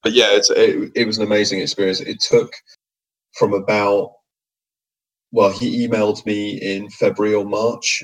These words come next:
of twenty eleven, and we were stage rallying in August. But prior to that, we'd done two or three, uh, twelve car navigation rallies, um, which helped with the whole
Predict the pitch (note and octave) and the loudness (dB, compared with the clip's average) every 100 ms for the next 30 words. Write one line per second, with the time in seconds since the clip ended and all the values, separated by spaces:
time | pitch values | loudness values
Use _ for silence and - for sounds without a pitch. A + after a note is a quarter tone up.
0 | - - G2+ G2+ F#2+ - G#2+ G#2+ G#2 G#2+ | -4 0 2 0 -4 -6 -2 0 2 2
1 | A2+ A2+ G2+ G2 F#2+ G#2 G2 F#2+ F#2+ F#2+ | 0 0 -2 -6 -2 0 4 4 4 2
2 | F#2+ - _ _ _ - - - A2 G2 | -4 -14 _ _ _ 2 2 4 2 2
3 | G2 G2 F#2+ F#2 F#2 F#2 F#2 - F#2+ F#2+ | 4 4 6 4 2 -2 -8 -10 -4 -2
4 | F#2 F#2+ F2+ F#2 - - - G2 F2+ - | -2 -2 -4 -2 -4 -4 -4 0 0 0
5 | - B2 F2+ E2+ - - - F#2+ - F#2 | 0 2 2 0 -2 -4 -4 -6 -2 -2
6 | F2+ - - - - F#2+ F2+ - F#2+ F#2 | -4 -10 -10 -6 -4 -2 -4 -6 -8 -6
7 | F#2 - - _ _ _ _ _ G2 F#2 | -10 -14 -20 _ _ _ _ _ -2 -2
8 | - - F#2 - - F#2 F#2 F#2+ F#2 F#2 | -2 0 -2 0 -2 0 -2 0 0 -2
9 | F#2+ F#2 F2 - - - - _ _ _ | -4 -4 -4 -4 -2 -4 -4 _ _ _
10 | - F#2+ F2+ F2+ - C2+ - - - G2+ | -4 -2 0 -2 -4 -8 -14 -16 -4 -2
11 | - - F#2+ - - G#2 - F2+ F2+ F#2 | 0 2 2 0 -6 -2 2 2 2 -4
12 | F#2+ | -4